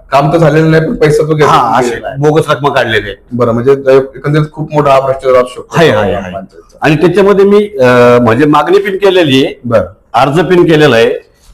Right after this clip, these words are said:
Speaker 2: की बाबा ही जी लोक दोषी आहेत,
Speaker 1: हम्म.
Speaker 2: ग्रामसेवक संतोष हुजरे,
Speaker 1: हम्म, हम्म.
Speaker 2: अ,
Speaker 1: जरा कॅमेऱ्यात दाखवा म्हणजे.
Speaker 2: हा.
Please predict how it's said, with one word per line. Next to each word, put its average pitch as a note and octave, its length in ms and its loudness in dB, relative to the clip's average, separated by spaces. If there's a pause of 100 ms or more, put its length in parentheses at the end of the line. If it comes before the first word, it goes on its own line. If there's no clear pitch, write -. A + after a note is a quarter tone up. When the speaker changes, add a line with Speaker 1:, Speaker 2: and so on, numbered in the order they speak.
Speaker 2:
की D#3+ 60 2
बाबा E3 200 2
ही D#3+ 160 2
जी F#3 200 2
लोक F#3+ 220 2
दोषी F3 300 2
आहेत, C#3 240 0 (640)
Speaker 1:
हम्म. G#2 180 -10 (1080)
Speaker 2:
ग्रामसेवक F3 520 0
संतोष D#3 380 2
हुजरे, C#3+ 580 0
Speaker 1:
हम्म, C3 200 -6
हम्म. B2 140 -8
Speaker 2:
अ, A2 280 -10
Speaker 1:
जरा C3+ 580 2
कॅमेऱ्यात D3 320 0
दाखवा A#2+ 240 -2
म्हणजे. A#2 200 -10 (160)
Speaker 2:
हा. C3 200 0